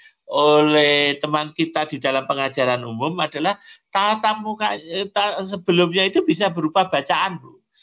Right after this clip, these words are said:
Bacaan yang harus dibaca. Ya, bisa berupa bacaan yang harus dibaca. Yang kedua, bisa juga berupa, eh, nganu, pemahaman tentang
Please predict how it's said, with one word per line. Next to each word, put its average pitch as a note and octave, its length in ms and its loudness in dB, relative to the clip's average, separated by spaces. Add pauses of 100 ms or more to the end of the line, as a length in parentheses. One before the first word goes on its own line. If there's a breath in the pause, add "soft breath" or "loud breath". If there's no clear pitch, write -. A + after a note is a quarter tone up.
(240 soft breath)
Bacaan B2 500 -2
yang D3+ 160 -2
harus B2+ 240 -4
dibaca. G#2 640 -4 (880 soft breath)
Ya, A#2 160 -2
bisa A3 320 0
berupa F3 320 0
bacaan D3 400 -4
yang D3+ 160 -4
harus B2+ 240 -4
dibaca. - 480 -10 (400 loud breath)
Yang F#3+ 320 0
kedua, A3 400 0
bisa G#3+ 240 2
juga F#3 400 0
berupa, F#3+ 560 0 (320 loud breath)
eh, G3 380 2 (100)
nganu, G#3 320 -4
pemahaman F#3+ 960 -4
tentang F#3+ 560 -2